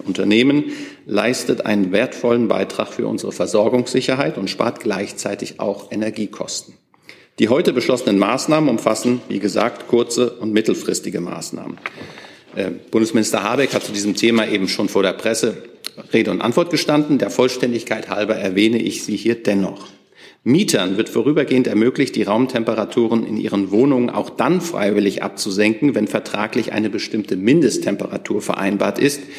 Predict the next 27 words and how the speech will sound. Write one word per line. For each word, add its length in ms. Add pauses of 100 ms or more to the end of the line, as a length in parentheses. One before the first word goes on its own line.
(340)
die 140
höher 300
liegt, 400
als 160
sie 140
zum 160
Schutz 380
der 100
Mietsache 500
vor 160
Schäden 500
erforderlich 680
wäre. 280 (800)
Endverbraucher 800
sollen 220
zu 160
sparsamem 720
Heizverhalten 840
angereizt 840
werden. 260
Das 140
soll 100
durch 180
zusätzliche 600
Informationspflichten 1300
sichergestellt 720
werden. 320